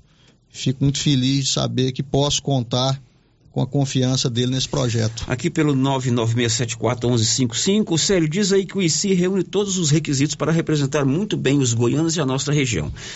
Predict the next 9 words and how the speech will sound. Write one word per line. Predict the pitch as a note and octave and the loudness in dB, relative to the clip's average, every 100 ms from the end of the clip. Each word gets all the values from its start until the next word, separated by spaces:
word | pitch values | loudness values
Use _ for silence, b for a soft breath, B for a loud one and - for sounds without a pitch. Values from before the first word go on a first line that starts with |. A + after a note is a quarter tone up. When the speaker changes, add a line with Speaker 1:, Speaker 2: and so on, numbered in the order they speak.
| B B B | B B B
Speaker 2:
É | G#2 | 0
um | A2+ | 2
candidato | D3 B2+ A#2+ D3+ | 2 0 0 -2
com | D#3+ E3 D#3 - | 0 -2 -2 -2
capilaridade | G3+ G3 F3+ D3 C3 G2 G2 A2 | -2 0 0 2 0 -2 0 0
eleitoral | F2 F#2 F#2 G2+ B2 D#3 | 0 0 0 0 0 0
e | |
será | D3+ - B2+ | 0 0 0
deputado, | C3 C#3 D#3 - - A#2 C3+ C#3+ | 0 -2 -4 -6 -2 0 0 -2